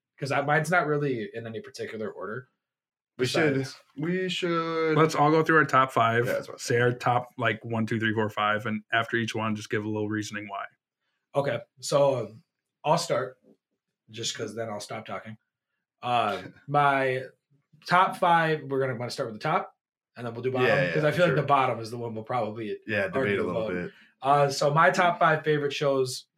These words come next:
Speaker 1: are, I have five Rick and Morty, four Family Guy, three BoJack Horseman, two Community, one South Park. Four of the five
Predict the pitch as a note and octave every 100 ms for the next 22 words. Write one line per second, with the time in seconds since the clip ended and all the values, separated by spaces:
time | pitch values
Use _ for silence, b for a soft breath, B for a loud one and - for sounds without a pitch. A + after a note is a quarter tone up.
0 | - B2+ B2 B2 A#2+ A2+ B2+ C3 B2+ A#2+
1 | A2+ - E3 D#3+ E3+ D#3 D#3+ D3+ C#3+ C3+
2 | C3+ C3 C3+ - C#3+ D3 D3 C#3+ C3+ C3
3 | B2+ B2+ B2 - C#3 C#3 C3+ C3+ C3+ C3+
4 | C3 B2+ A#2 - A#2 A2+ - C#3 C#3 C3
5 | B2 B2 A#2 A#2+ A#2 A2+ A2+ A2+ - A2+
6 | A2 - A2 G#2+ - _ _ _ _ _
7 | - - D3+ D3+ D#3 D#3 C#3 C3 - C3
8 | B2 A2+ A#2